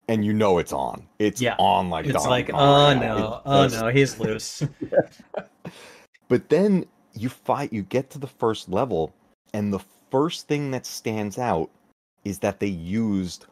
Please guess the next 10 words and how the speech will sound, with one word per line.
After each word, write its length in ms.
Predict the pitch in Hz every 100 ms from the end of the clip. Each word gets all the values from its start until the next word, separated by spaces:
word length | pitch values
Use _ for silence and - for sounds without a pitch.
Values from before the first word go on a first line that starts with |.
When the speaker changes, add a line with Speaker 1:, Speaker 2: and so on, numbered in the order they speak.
| _
Speaker 1:
large 680 | 76 80 85 90 92 80 -
pixels 520 | - 123 - 73 71
for 140 | -
the 80 | 80
characters 640 | - 98 127 101 80 73
in 100 | 78
this. 300 | 69 - - - _
So 240 | - - 104
they 180 | 110 92 90 92 95
really 600 | 127 147 151 127 95 80